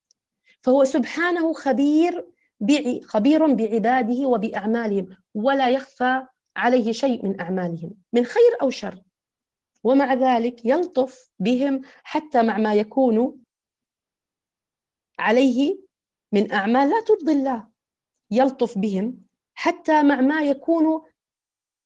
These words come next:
من معاصي، قائمين على ذنوب، معاصي، وهو عالم،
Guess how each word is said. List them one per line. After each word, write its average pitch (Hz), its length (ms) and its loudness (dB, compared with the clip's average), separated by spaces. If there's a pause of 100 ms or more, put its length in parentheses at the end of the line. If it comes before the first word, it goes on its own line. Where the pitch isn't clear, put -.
(1600)
من 247 240 6
معاصي، 254 760 2
قائمين 233 640 0
على 240 240 2
ذنوب، 240 520 0
معاصي، 254 840 0 (1500)
وهو 190 180 -2
عالم، 226 580 0